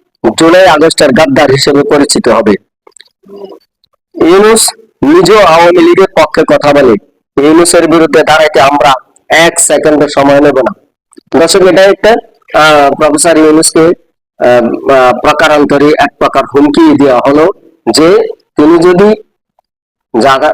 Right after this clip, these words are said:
যারা তা-, তা-, তাকে নিয়োগ দিয়েছেন, নিয়োগদাতাদের কথা মতো না চলেন, তাহলে তাকেও পাঁচই আগস্টের মতন সাবেক আওয়ামী লীগের, আওয়ামী লীগ সরকারের মতন, শেখ হাসিনার মতন পরিণতি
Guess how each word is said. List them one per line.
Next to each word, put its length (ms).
যারা 340
তা-, 520
তা-, 360
তাকে 240
নিয়োগ 340
দিয়েছেন, 360
নিয়োগদাতাদের 920
কথা 240
মতো 220
না 260
চলেন, 240
তাহলে 440
তাকেও 500
পাঁচই 340
আগস্টের 440
মতন 320
সাবেক 360
আওয়ামী 340
লীগের, 360
আওয়ামী 320
লীগ 100
সরকারের 500
মতন, 260
শেখ 240
হাসিনার 380
মতন 260
পরিণতি 500